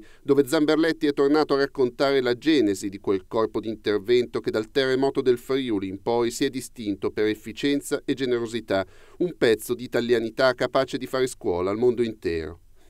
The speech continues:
Sapeva riconoscere i passi falsi l'esponente D C, ammettendo ad esempio quanto il modello friulano non sia riuscito ad essere replicato nel dramma irpino.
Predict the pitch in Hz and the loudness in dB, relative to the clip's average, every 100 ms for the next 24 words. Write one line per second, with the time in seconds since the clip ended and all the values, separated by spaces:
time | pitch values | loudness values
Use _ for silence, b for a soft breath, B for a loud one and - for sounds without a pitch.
0 | _ - 143 180 170 165 170 175 180 165 | _ -4 4 4 4 0 2 2 4 2
1 | 147 156 151 156 170 143 95 - 95 92 | 2 0 0 0 4 6 6 0 -4 -4
2 | - 98 98 104 98 98 113 101 b b | -2 -2 -2 -4 -8 -8 -6 -6 b b
3 | 123 131 127 160 143 104 98 95 117 113 | -2 0 2 2 2 2 -2 0 0 0
4 | 120 - 127 143 139 143 160 151 139 147 | 0 0 0 0 2 2 2 2 0 0
5 | 139 135 143 143 139 135 - 160 151 143 | 0 2 2 4 2 0 -2 0 2 0
6 | - 180 147 - 92 101 - 101 95 101 | -4 -6 -6 -4 -2 -2 -2 -2 -2 -2
7 | 120 123 120 101 92 90 107 101 95 107 | -4 -6 -4 -2 -2 -2 -4 -4 -2 -2
8 | 107 110 113 113 113 104 90 87 | 0 0 -4 -4 -8 -12 -10 -8